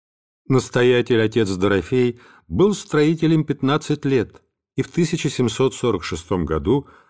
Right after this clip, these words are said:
принял схиму и сдал место иеромонаху Филарету.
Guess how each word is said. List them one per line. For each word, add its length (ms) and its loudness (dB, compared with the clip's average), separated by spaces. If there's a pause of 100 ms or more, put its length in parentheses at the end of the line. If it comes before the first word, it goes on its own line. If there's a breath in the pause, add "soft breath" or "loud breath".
(140 soft breath)
принял 360 2
схиму 680 -2 (240)
и 100 2
сдал 360 2
место 560 0
иеромонаху 800 0
Филарету. 720 -2